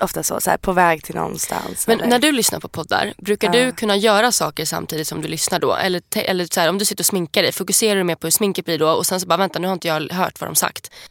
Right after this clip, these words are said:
Speaker 1: Eh, alltså, jag lyssnar aldrig på poddar förutom när jag reser.
Speaker 2: Okej.
Speaker 1: Eller ibland så har jag det i bakgrunden när jag ska försöka sova, så att jag inte tänker på massa saker,
Speaker 2: Men då
Speaker 1: utan
Speaker 2: lyssnar du ju väldigt sällan på podd.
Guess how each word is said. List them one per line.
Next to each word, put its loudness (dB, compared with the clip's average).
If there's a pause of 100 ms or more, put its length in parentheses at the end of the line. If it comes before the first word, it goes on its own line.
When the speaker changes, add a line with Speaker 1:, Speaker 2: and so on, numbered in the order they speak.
(240)
Speaker 1:
Eh, 0
alltså, 2
jag 6
lyssnar 2
aldrig 4
på -4
poddar -4
förutom -4
när 0
jag -2
reser. -4 (320)
Speaker 2:
Okej. 6
Speaker 1:
Eller 4 (380)
ibland 4 (280)
så 4
har 4
jag 4
det 2
i 0
bakgrunden 0
när 2
jag 0
ska -6
försöka -4
sova, 2 (220)
så -6
att -2
jag 2
inte -2
tänker 0
på -4
massa -4
saker, 0
Speaker 2:
Men 4
då 4
Speaker 1:
utan 4
Speaker 2:
lyssnar 2
du 2
ju 0
väldigt -2
sällan -4
på -6
podd. -8